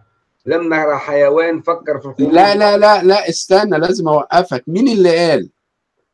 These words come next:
Speaker 2: ممكن النبات يكون سبقنا وخرج، خرج المجموعة الشمسية قبلينا على فكرة. هو
Speaker 1: يمكن،
Speaker 2: مش،
Speaker 1: إمكانية
Speaker 2: مش،
Speaker 1: ممكن،
Speaker 2: مش
Speaker 1: أما
Speaker 2: لازم.
Speaker 1: مع
Speaker 2: ومش
Speaker 1: مع
Speaker 2: لازم. آه، هنا أنت بتتكلم كإنسان بالنسبة للإنسان.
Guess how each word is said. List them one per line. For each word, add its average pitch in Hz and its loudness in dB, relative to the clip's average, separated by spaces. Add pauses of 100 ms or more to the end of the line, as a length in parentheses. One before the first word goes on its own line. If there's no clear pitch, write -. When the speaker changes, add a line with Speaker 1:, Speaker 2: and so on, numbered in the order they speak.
(460)
Speaker 2:
ممكن 190 0
النبات 170 2
يكون 196 -6
سبقنا 190 0
وخرج، 175 -2
خرج 190 -2
المجموعة 147 0
الشمسية 139 -2
قبلينا 143 -4
على 107 -4
فكرة. 160 -8 (500)
هو 240 2
Speaker 1:
يمكن، - 2
Speaker 2:
مش، 160 -8 (240)
Speaker 1:
إمكانية 156 0
Speaker 2:
مش، 135 2 (120)
Speaker 1:
ممكن، 151 -8
Speaker 2:
مش 135 -6
Speaker 1:
أما 139 -4
Speaker 2:
لازم. 240 4
Speaker 1:
مع - -18 (520)
Speaker 2:
ومش 165 4 (120)
Speaker 1:
مع 214 6
Speaker 2:
لازم. 240 0 (360)
آه، 139 6
هنا 220 4
أنت 202 4
بتتكلم 196 2
كإنسان 180 2
بالنسبة 127 0
للإنسان. 120 -2